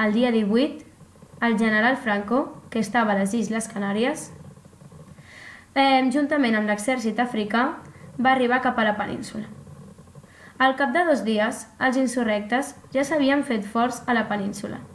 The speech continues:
començant per Pamplona, per Sevilla, Castella la Vella i una gran part d'Aragó.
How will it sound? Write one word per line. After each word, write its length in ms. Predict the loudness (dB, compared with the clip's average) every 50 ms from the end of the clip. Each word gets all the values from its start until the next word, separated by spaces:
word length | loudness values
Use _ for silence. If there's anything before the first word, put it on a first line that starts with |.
| -20 -20 -20 -20 -20 -20 -20 -20 -20 -20 -20 -16 -4 -2
començant 480 | 2 2 2 2 2 0 0 0 0
per 140 | 0 -2 -2
Pamplona, 840 | 0 0 0 0 0 0 0 2 2 2 2 2 2 2 2 0 -2 -6 -14 -20 -20 -20 -14 -6
per 80 | -6 -6 -4 -2
Sevilla, 800 | -4 -2 0 2 2 2 2 2 2 2 0 0 -2 -4 -8 -10 -14 -20 -20 -20 -18 -6
Castella 560 | -2 -2 -2 -2 0 0 0 2 2 2 2
la 80 | 0 0
Vella 460 | 2 0 2 2 2 0 0 -2 -4 -8 -12 -18 -20 -20 -20 -20 -10 -4
i 140 | 0 0 2
una 80 | 2
gran 240 | 2 2 2 0 0
part 160 | 0 0 0
d'Aragó. 380 | 0 0 -2 -2 -4 -6 -10